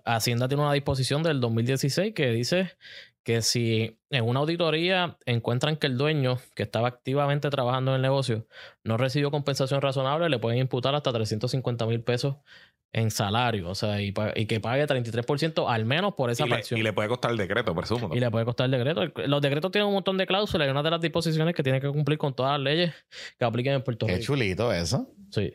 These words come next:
Speaker 3: Chulito. De hecho, se han, eh, Paquito ha dicho que ha tumbado decretos activamente.
Speaker 1: Sí, quien,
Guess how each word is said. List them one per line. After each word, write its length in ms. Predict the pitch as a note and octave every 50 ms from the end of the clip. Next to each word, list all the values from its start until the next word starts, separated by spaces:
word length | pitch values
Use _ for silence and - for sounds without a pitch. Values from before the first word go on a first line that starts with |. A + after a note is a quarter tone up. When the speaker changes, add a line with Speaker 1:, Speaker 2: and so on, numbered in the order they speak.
| _ _
Speaker 3:
Chulito. 440 | - B2+ A2 F#2+ F2 D#2 - - - - - -
De 60 | - A2
hecho, 140 | G2 G#3+ G#3 D3 G2+
se 120 | A#2 - A#2+
han, 360 | A2 A2+ A#2+ C3+ C#3+ - - _ _
eh, 140 | - A#2 A2
Paquito 340 | F2 G#2 G2 F#2 F#2+ F#2 C#3
ha 40 | D3+
dicho 240 | C#3+ B2 - E3
que 440 | - D3+ C3 A#2+ G#2+ G2+ F#2 F2 E2+ - _ _ - _
ha 100 | G#2 G2+
tumbado 280 | A#2 A#2+ A#2+ A#2 A2+
decretos 640 | G#2 F2+ F2+ E2+ F#2+ G#2+ - - - - - - -
activamente. 640 | G#2 G2+ - G#2 G2+ G2+ F#2+ F#2 F2+ F#2 B2 - - - G2 -
Speaker 1:
Sí, 220 | - - C#3+ C3+
quien, 240 | A#2+ A#2+ B2 B2 -